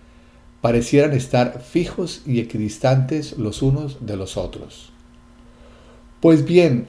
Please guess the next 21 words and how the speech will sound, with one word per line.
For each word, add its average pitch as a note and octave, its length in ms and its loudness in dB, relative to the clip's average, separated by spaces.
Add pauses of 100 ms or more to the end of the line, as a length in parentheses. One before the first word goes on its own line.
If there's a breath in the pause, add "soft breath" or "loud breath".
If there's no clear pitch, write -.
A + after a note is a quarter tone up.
(120)
a B2 100 -2
las B2+ 200 0
estrellas D3 500 2
podemos B2+ 460 2
agruparlas A#2+ 720 0
en A#2 160 -2
constelaciones, G#2+ 1300 -2 (800 soft breath)
en A#2+ 160 0
grupos C3+ 400 6
de C3+ 60 6
estrellas C3 640 4
que - 160 -6
se A2+ 100 -2
mantienen A#2+ 640 0
conformando A#2+ 880 -2 (320 loud breath)
una C#3+ 240 4
determinada B2 800 0
configuración A#2+ 880 0
en F#2+ 100 -2
el F2+ 80 -12
firmamento. F2 720 -12